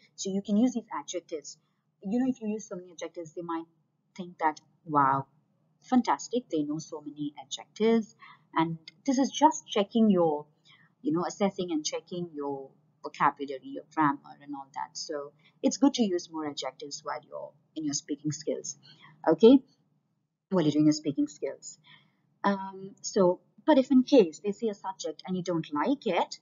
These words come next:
and you want to be truthful, you can always say, "Non, je n'aime pas, je n'aime pas," which means I don't like les sciences. "Non, je n'aime pas les sciences." No, I don't like science. But of course, they will ask you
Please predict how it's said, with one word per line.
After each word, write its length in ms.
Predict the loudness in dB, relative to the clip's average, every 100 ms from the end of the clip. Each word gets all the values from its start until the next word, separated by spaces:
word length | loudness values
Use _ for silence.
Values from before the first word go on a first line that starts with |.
| _ _
and 100 | -4
you 80 | -2
want 360 | 2 2 0 -6
to 80 | -12
be 120 | -10
truthful, 800 | -6 -2 -2 -2 -10 -8 -6 -6 -12 _
you 60 | -10
can 120 | -6
always 340 | -2 -2 -2
say, 120 | -4 -2
"Non, 440 | 0 2 2 0
je 200 | -2 -6
n'aime 440 | -8 2 2 2 -2
pas, 160 | -2 -2 _
je 200 | -10 -6
n'aime 500 | -6 -2 6 8 6 -2
pas," 160 | -8 -8 _ _
which 160 | -18 -14
means 160 | -12
I 120 | -12 -10
don't 300 | -4 -4 -4
like 220 | -10 -10 _ _ _ _ -12
les 120 | -10
sciences. 640 | -10 -6 -4 -4 _ -20 _ _ -6
"Non, 260 | 0 0
je 200 | 0 -8
n'aime 420 | -10 -10 -2 -2 0
pas 160 | -2 -2 -4
les 100 | -20
sciences." 480 | _ -12 -10 -10
No, 180 | -10 -8 -12
I 40 | -10
don't 220 | -10 -10
like 140 | -14
science. 300 | -14 -14 -14 _
But 100 | -20 _
of 160 | _
course, 200 | -12 -12
they 100 | -10
will 120 | -12 -10
ask 200 | -12
you 100 | -14